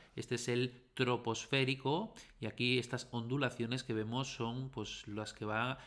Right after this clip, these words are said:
el, la corriente en chorro, el jet stream, trazando según se va moviendo y va encontrando, pues, obstáculos como grandes sistemas montañosos, los propios dinamismos de las borrascas y anticiclones. Pues bueno, aquí va viendo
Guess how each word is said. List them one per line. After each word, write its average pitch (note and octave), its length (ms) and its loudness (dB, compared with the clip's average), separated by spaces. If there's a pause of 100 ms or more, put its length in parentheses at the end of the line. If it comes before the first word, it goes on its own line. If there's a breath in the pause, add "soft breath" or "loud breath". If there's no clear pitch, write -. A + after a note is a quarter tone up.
(280 loud breath)
el, A2 560 0
la G#2 80 -2
corriente A#2 340 0
en A#2 120 0
chorro, A#2+ 420 4
el A2 100 0
jet A#2 240 0
stream, A#2+ 380 -4
trazando A2+ 560 -2
según A#2+ 300 -2
se A#2 160 -2
va A2 80 0
moviendo A2 580 -2 (300 loud breath)
y A#2 100 0
va A2 160 2
encontrando, A2 500 -2
pues, A2+ 200 -8
obstáculos A#2 600 -2
como G2+ 220 -6
grandes G#2 280 -4
sistemas G#2+ 340 -6
montañosos, A2+ 800 -2 (240 loud breath)
los G2+ 100 -8
propios A#2 640 0
dinamismos A#2 720 -2
de G#2+ 140 -4
las G2+ 160 -8
borrascas G#2+ 420 -8
y - 20 -6
anticiclones. A2 640 -4
Pues A2 160 -6
bueno, A#2+ 160 -2
aquí G#2 140 -10
va A2 140 -2
viendo A2+ 260 -2